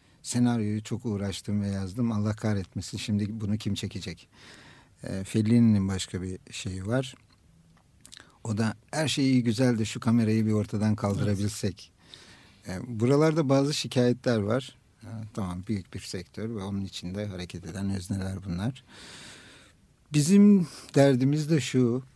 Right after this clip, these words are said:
Speaker 1: e, bu dert değil, yani paylaşmak.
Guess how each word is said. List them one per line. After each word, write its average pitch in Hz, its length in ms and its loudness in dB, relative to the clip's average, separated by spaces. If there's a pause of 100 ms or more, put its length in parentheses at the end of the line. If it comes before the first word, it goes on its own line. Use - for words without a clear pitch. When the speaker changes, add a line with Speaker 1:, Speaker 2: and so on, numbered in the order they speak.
(140)
Speaker 1:
e, 95 400 -4 (1300)
bu 107 120 -10
dert 127 360 4
değil, 110 200 2 (400)
yani 101 200 -10
paylaşmak. 107 800 -2